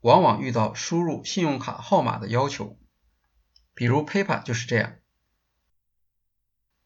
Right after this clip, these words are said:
很多顾客担心账户安全，不愿意在网络上输入信用卡号码。Klarna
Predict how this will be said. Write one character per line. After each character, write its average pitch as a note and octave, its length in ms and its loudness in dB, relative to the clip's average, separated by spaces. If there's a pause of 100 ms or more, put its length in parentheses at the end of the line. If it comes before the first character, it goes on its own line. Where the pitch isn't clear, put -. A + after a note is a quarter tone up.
(220)
很 D#3 220 2
多 A#3+ 160 8
顾 A#3+ 160 0
客 - 480 -2
担 F#3 200 2
心 F3 220 -2
账 F3+ 220 4
户 C#3 120 -6
安 C#3 200 -2
全， G#2+ 400 -4 (920)
不 C#3+ 100 0
愿 G3+ 220 6
意 - 40 -4
在 C#3 220 6
网 G#2+ 240 2
络 B2+ 140 4
上 - 380 -4
输 - 260 -2
入 C#3 240 -2
信 C#3+ 200 -2
用 A#2 140 4
卡 - 140 -6
号 A2 200 0
码。 - 220 -8 (1300)
Klarna G3 600 2